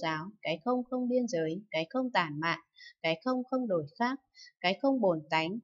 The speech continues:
cái không tự tướng, cái không cộng tướng, cái không tất cả pháp, cái không chẳng thể nắm bắt được, cái không không tánh, cái không tự tánh,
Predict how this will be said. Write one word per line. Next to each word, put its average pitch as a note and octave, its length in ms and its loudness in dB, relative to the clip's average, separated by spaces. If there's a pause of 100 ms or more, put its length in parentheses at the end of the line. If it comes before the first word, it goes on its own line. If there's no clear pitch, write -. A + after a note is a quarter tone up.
(160)
cái E3+ 220 0
không C4 220 2
tự F3 240 0
tướng, E3+ 360 0
cái E3+ 220 0
không C4+ 160 2
cộng F3 320 0
tướng, D#3 360 -4
cái D#3 180 -8
không B3+ 260 -2
tất C#4+ 200 -4
cả E3 180 -2 (120)
pháp, B3+ 180 0 (440)
cái F3 200 4
không C4+ 180 4
chẳng E3+ 300 -2
thể E3 200 2
nắm D#3 240 -2
bắt C4 200 -4
được, F3+ 200 0 (220)
cái D#3 220 -4
không B3 240 -2
không B3+ 220 -4
tánh, D3+ 260 -6 (180)
cái D#3+ 220 -4
không B3 180 -2
tự - 280 -4
tánh, D#3+ 240 -6